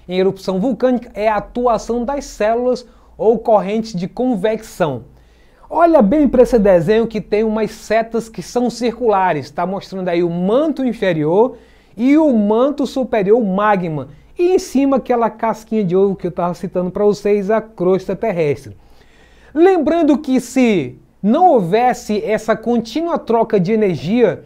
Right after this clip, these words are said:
entre aquilo que a crosta terrestre envia de camada mais fria para baixo e o magma emitindo calor em direção da co-, crosta terrestre, aí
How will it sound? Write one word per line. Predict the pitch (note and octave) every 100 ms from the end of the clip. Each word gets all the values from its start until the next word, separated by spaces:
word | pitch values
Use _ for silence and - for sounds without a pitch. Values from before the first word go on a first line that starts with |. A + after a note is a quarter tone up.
| - _
entre | G3+ B3+ C#4 A#3 A3+
aquilo | G#3 - D#4+ E4
que |
a | C#4
crosta | A3 B3 B3+ - A#3
terrestre | A3+ G3+ G#3+ A3 A3 A3+
envia | G3 D3 G3 A3+ F#3+ - - -
de | C3+ D#3
camada | - G#3+ G3+ G#3+ F#3+
mais | G#3 G#3 G#3
fria | - G#3 A#3
para | A#3 B3
baixo | G#3 F3+ - D#3 - _ _ - -
e | C#4 C#4 G3+ - - _ _ _ _ -
o | A#3+
magma | A3 B3 B3 G3+ G#3 F3+ F#3
emitindo | A#3 A3+ - - A#3+ A3
calor | A3 A#3 G#3+ G3+ G#3+ D#3+ - - _
em | G3 G3+
direção | G3+ G3+ - G3+
da | F#3
co-, | E3+ G3 -
crosta | - G#3 G#3 F3+
terrestre, | A#3 G3 A3 B3+ - D3 - _ _ -
aí | F#3+ G#3+ B3 C#4+ -